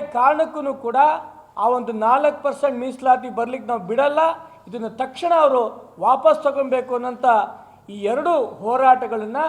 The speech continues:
ನಾವು ಏಪ್ರಿಲ್ ಇಪ್ಪತ್ತ್ಮೂರನೇ ತಾರೀಕು ಹಾವೇರಿ ಜಿಲ್ಲೆಯಲ್ಲಿ ನಾವು ಹಮ್ಮಿಕೊಂಡಿದ್ದೀವಿ. ಇದಕ್ಕೆ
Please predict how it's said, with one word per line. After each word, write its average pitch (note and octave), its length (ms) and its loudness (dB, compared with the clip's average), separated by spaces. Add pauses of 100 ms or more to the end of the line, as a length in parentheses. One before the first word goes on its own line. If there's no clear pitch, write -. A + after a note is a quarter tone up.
(720)
ನಾವು G#3+ 140 -4 (120)
ಏಪ್ರಿಲ್ B3+ 340 -6
ಇಪ್ಪತ್ತ್ಮೂರನೇ A#3+ 560 -2 (140)
ತಾರೀಕು A3 380 -2 (520)
ಹಾವೇರಿ B3 360 0 (100)
ಜಿಲ್ಲೆಯಲ್ಲಿ A3+ 420 -4
ನಾವು F#3 160 -4
ಹಮ್ಮಿಕೊಂಡಿದ್ದೀವಿ. A#3 600 -6 (540)
ಇದಕ್ಕೆ A3 320 -6